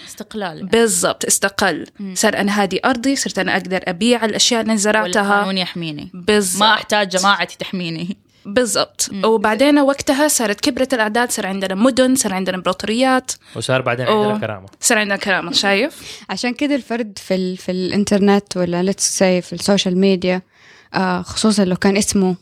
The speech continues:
Speaker 4: واسم قبيلته واسم أجداده ما هم موجودين، فالأيدنتيتي ما هي موجودة.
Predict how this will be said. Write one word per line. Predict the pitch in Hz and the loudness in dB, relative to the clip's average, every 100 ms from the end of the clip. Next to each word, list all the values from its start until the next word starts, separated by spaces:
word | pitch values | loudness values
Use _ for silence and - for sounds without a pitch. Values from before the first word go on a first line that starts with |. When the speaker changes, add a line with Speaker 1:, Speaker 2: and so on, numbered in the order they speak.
| - | -2
Speaker 4:
واسم | 196 190 190 180 | 0 2 2 4
قبيلته | 180 202 185 180 185 | 4 6 4 2 0
واسم | 180 - 185 185 180 175 190 _ _ - | -2 -2 -4 -2 -6 -8 -16 _ _ -10
أجداده | 175 185 214 190 190 | -2 4 4 4 2
ما | 226 | 2
هم | 233 | 2
موجودين، | 202 190 202 196 202 190 _ _ _ - - | 2 2 2 4 2 0 _ _ _ -20 -8
فالأيدنتيتي | - 190 202 247 247 202 196 208 202 | -2 2 4 2 2 2 2 2 2
ما | 214 233 | 2 2
هي | |
موجودة. | 208 190 196 208 180 | 2 0 0 -2 -4